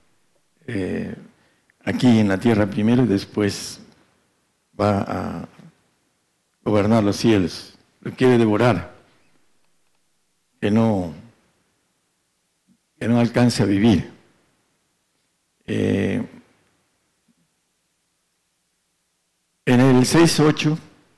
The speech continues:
de Apocalipsis también, vamos a ver qué trae esta bestia que sube del mar, que es, tiene, es un séptimo general de Satanás.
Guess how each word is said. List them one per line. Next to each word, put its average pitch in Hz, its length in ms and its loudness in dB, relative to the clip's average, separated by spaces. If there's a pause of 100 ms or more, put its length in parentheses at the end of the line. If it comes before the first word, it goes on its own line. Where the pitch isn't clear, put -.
(540)
de 113 80 0
Apocalipsis 113 580 -2
también, 123 400 0 (1800)
vamos 113 260 0
a 113 60 0
ver 123 320 2 (1700)
qué 135 160 2
trae 127 680 2 (1120)
esta 127 400 0
bestia 120 400 2
que 104 180 -2
sube 117 260 -2
del 113 120 2
mar, 123 360 -2 (2250)
que 101 160 -2
es, - 160 -6
tiene, 95 720 -2 (720)
es 120 200 0
un 127 140 2
séptimo 117 540 0
general 107 420 0
de 113 80 2
Satanás. 117 640 -6